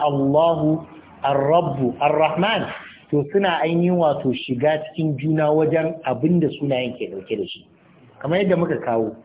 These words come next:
shine ma damar ka gane cewa Allah maɗaukakin sarki ya yi maka baiwa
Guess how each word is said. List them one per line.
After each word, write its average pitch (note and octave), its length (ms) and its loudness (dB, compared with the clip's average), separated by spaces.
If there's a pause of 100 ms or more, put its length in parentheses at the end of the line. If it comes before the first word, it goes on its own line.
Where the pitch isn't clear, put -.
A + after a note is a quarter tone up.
(300)
shine E3 360 2
ma F3+ 280 0
damar F#3+ 600 2 (320)
ka F3+ 180 4
gane F3+ 380 2
cewa C#3 400 4
Allah F3+ 320 4
maɗaukakin C#3+ 640 -2
sarki C#3 380 -2
ya D3+ 140 4
yi D#3 60 4
maka D#3 280 0
baiwa A#2 560 0